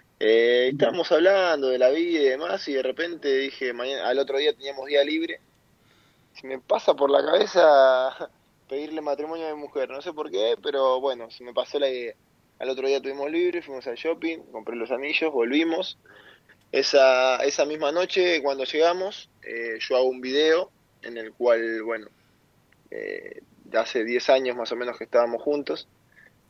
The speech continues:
Speaker 1: en el cual yo, yo comento y empiezo a hablar en el video todo lo que habíamos vivido a través de todo el tiempo,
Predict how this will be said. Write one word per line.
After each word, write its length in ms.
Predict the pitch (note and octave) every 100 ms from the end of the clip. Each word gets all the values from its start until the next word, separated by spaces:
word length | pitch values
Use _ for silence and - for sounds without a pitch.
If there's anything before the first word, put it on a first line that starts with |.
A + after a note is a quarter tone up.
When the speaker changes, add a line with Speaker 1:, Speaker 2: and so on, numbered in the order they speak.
| _
Speaker 1:
en 160 | A#2+ A#2+
el 120 | A#2
cual 240 | B2+ B2
yo, 1000 | A#2 C#3+ C3 B2+ B2 A#2 A#2 G#2+ A2 - -
yo 240 | - B2
comento 500 | B2+ C3 C#3+ D3+ D3
y 60 | C#3
empiezo 260 | A#2+ B2
a 40 | A#2
hablar 180 | A#2+ B2
en 80 |
el 100 | B2+ C#3
video 460 | D#3 F3 F#3 F3
todo 240 | C#3 B2+ B2+
lo 120 | A#2+
que 80 | A#2
habíamos 320 | A#2+ C3 A#2+
vivido 360 | B2 C#3 D3 C#3
a 60 |
través 240 | A2+ A2+ B2
de 100 | A2
todo 140 | A#2+
el 100 | A#2+
tiempo, 400 | D3 D#3 D#3 D3